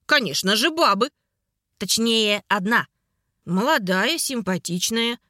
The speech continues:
растрёпанная и босая.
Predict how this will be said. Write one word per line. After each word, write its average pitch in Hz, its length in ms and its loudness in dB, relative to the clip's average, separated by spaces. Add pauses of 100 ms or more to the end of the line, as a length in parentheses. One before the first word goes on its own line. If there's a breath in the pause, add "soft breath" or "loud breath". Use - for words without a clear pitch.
(300)
растрёпанная 185 1040 -4 (600)
и 180 80 -12
босая. 180 520 -4